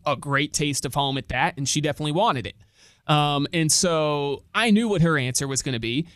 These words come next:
and her answer was exactly what I thought. "I'm actually from so-and-so, so, you know, I've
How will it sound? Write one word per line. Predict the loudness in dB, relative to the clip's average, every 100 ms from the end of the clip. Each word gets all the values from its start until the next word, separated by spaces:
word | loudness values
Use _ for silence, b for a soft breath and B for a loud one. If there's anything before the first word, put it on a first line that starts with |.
| B
and | 2
her | 4
answer | 2 0 -2 0
was | 0
exactly | -2 -2 -2 -2 -2
what | -4 -4
I |
thought. | -2 0 0 0
"I'm | -4
actually | -2 -2 0 0
from | 0 0 0 0 -4 -10 _ _ _
so-and-so, | 0 4 4 2 0 0 0 0
so, | 0 0 -2 -4 -10 -6
you | -2
know, | 0
I've | 0